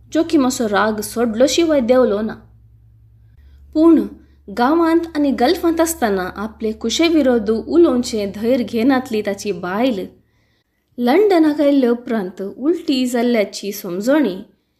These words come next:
जोखीमाक गमचे बरी दाखोवन दिवचे अवकाश आयल्यार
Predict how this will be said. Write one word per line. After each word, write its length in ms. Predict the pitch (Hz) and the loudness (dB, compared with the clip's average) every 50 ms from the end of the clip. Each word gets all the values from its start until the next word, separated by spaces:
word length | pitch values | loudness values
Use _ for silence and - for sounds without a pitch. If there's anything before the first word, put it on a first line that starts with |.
| _ _ _ _ _ 214 | _ _ _ _ _ -2
जोखीमाक 580 | 220 254 277 277 277 247 220 214 196 196 - | 0 0 0 2 0 0 0 0 -2 -4 -6
गमचे 460 | 202 196 208 240 285 311 302 302 240 202 | -8 -6 -4 0 0 0 0 0 -2 -4
बरी 220 | 196 196 196 190 | -4 -2 -4 -4
दाखोवन 520 | 185 190 214 233 254 247 - 214 190 190 | -4 -4 -6 -6 -6 -4 -6 -6 -4 -4
दिवचे 380 | 190 190 190 185 196 - 226 208 - | -4 -4 -4 -4 -6 -8 -8 -10 -8
अवकाश 420 | - 233 247 247 247 208 202 208 220 | -4 -4 -4 -4 -4 -6 -6 -4 -4
आयल्यार 400 | 214 220 208 196 202 247 233 | -4 -2 -2 -2 -4 -4 -4